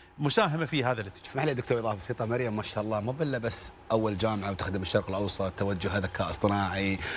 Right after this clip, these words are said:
Speaker 2: الكثير من التميز، لكن بعد يساهمون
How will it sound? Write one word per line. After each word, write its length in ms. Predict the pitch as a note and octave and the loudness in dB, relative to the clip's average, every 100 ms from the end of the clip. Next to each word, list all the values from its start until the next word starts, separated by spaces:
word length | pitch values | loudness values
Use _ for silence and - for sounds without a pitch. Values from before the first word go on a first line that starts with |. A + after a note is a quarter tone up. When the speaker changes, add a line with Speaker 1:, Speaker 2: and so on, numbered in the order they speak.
| - | 0
Speaker 2:
الكثير 640 | G#2 A2 - G#2+ A#2+ B2 A2+ | 4 4 2 4 6 4 2
من 80 | A2+ | 0
التميز، 580 | - A2+ A2 A2 G#2 | 2 2 4 2 2
لكن 300 | A#2 B2 B2 | 0 0 0
بعد 300 | C3 F3+ F#3 F3 - - - - - | 4 4 4 0 -16 -20 -20 -12 -2
يساهمون 680 | A2+ D#3 C3+ D3+ F#3 G3 | 2 2 2 0 0 0